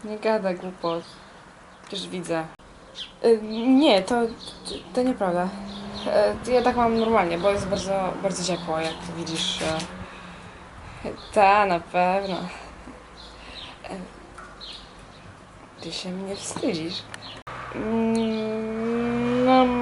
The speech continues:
może troszkę. Mówiłem ci, że jestem nieśmiały.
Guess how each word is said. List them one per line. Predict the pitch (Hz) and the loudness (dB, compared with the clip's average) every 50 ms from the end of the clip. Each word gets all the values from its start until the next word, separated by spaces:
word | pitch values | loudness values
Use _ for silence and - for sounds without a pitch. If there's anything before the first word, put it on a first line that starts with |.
| 240 233 233 | 0 0 2
może | 233 226 226 220 220 220 | 2 2 2 2 0 -4
troszkę. | 214 - 214 165 185 185 - - - 190 190 196 196 190 185 - - - - - - - - - - - - - - - - - - - - - - - - - - - - - - - - - - | -2 -2 -2 -2 0 -2 -2 -2 -2 -2 -2 -2 -4 -6 -6 -8 -8 -10 -10 -10 -12 -14 -14 -16 -16 -16 -16 -16 -18 -18 -18 -18 -16 -16 -16 -16 -14 -14 -14 -14 -14 -12 -12 -10 -10 -10 -10 -10 -8
Mówiłem | - 214 226 247 254 240 196 180 170 | -6 -2 4 6 6 6 6 4 -2
ci, | - 185 180 | -4 -6 -6
że | 175 170 170 | -4 -4 -2
jestem | 175 175 175 - - 170 170 170 165 165 | -2 -4 -4 -6 -6 -6 -6 -4 -4 -4
nieśmiały. | 170 170 - - 180 175 165 165 170 170 170 | -4 -4 -2 -2 -2 0 0 0 -2 -2 -4